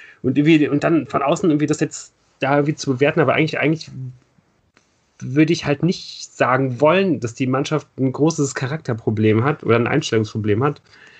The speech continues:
oder ein Kopfproblem hat, aber eigentlich ist es ja nur das und so krass, wie, wie, wie ich das, glaub ich, irgendwie selten mal irgendwie zuvor bei irgendeiner Mannschaft gesehen habe. Aber das jetzt irgendwie zu bewerten, ich meine, in der, in der Rückrunde, seit halt Rösler da Trainer ist, ist die Fortuna, glaub ich, bis auf in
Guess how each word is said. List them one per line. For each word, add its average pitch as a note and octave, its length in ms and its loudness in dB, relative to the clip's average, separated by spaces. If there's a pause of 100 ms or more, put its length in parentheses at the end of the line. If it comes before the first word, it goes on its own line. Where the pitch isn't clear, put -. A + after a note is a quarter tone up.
(180)
oder A#2 100 2
ein A#2 100 2
Kopfproblem A#2+ 520 0
hat, - 80 0
aber A#2 160 4
eigentlich B2+ 260 0
ist C#3+ 120 -4
es D#3+ 120 -4
ja D3 120 4
nur E3 420 6
das A2 260 -2
und A2+ 200 -6
so C3+ 180 -2
krass, - 380 -4
wie, C#3+ 460 -2
wie, C#3+ 520 0 (340)
wie C#3 120 -2
ich C#3+ 60 -6
das, C#3+ 160 0
glaub C#3+ 200 2
ich, C3 80 -6
irgendwie C3+ 160 -2
selten D#3 360 0
mal D3 220 2
irgendwie C#3+ 240 -2
zuvor D3+ 380 0
bei C#3 240 4
irgendeiner D3 360 2
Mannschaft G#2+ 420 -2
gesehen A2 360 -2
habe. B2 300 0 (1200)
Aber C3+ 100 2
das C3 80 -2
jetzt C#3 140 -6
irgendwie C#3 200 -2
zu - 140 -12
bewerten, D3 460 0
ich G#2+ 100 -8
meine, C3 260 -2
in B2+ 120 -2
der, B2+ 220 2
in B2 100 2
der B2 100 0
Rückrunde, C#3 320 0
seit C#3+ 200 0
halt C#3+ 200 -2
Rösler D#3 240 0
da B2+ 100 0
Trainer D3 360 2
ist, C#3+ 120 -2
ist - 180 -8
die C#3 60 -8
Fortuna, C#3+ 440 -2
glaub C3+ 220 0
ich, D3 120 -6
bis - 180 -8
auf B2 280 -4
in C#3+ 300 2